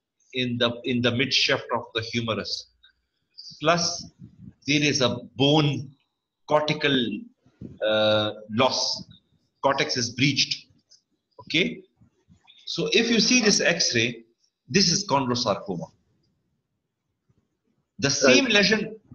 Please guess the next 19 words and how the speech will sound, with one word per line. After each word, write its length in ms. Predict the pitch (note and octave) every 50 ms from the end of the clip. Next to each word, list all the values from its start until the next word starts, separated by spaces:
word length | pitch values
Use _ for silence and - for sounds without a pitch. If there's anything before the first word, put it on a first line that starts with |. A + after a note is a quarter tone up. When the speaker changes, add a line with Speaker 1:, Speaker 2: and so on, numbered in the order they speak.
| - -
Speaker 1:
अगर 200 | C#3 D#3 D#3+ D3
यही 240 | C#3 F#3 A3+ A#3 A3
lesion 260 | G#3+ G3+ G3 G#3+ G3+
आपको 340 | E3+ E3 F3+ F3 - - G3 F#3+ F#3
finger 220 | F#3 F3+ F3 G3+ G#3+
में 80 | G#3 F#3+
मिल 120 | F3+ F#3+
जाए 180 | G3 G#3 G3 D#3+
ना 100 | C3+ D#3+ D#3+ - _ -
और 100 | C#3+ D3
उसमें 260 | D3+ D3+ D#3+ E3+ D#3 - - - _ _ _ D3+
cortex 280 | E3 F3 G3+ E3 C3+ B2
breach 240 | D3+ E3+ E3 -
ना 60 | D3+ D3
हो, 180 | B2 F#2+ - -
तो 60 | C3 C3
I 20 |
will 100 | C3 C3
say 200 | - - D3+ -